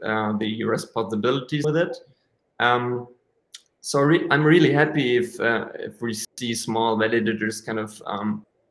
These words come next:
proving themselves and, and then getting bigger.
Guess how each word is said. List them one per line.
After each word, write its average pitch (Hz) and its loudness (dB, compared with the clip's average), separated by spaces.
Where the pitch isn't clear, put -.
proving 170 4
themselves 135 2
and, 113 -2
and 107 -4
then 117 0
getting 117 2
bigger. 143 0